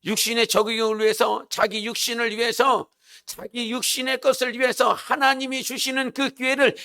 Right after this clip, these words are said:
잃어버린 사람들이 얼마나 많이 있습니까? 하나님께서 섭리하시고 역사하시려고 하는 그 시점에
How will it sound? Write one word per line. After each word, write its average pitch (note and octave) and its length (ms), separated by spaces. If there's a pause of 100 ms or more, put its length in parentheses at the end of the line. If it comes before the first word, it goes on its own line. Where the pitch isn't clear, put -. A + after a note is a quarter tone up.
잃어버린 C4 580
사람들이 A#3+ 600 (140)
얼마나 B3+ 560
많이 A#3 360
있습니까? G#3 560 (1040)
하나님께서 C4+ 1000
섭리하시고 C4 920 (160)
역사하시려고 B3 920
하는 B3+ 280
그 B3+ 180
시점에 B3 640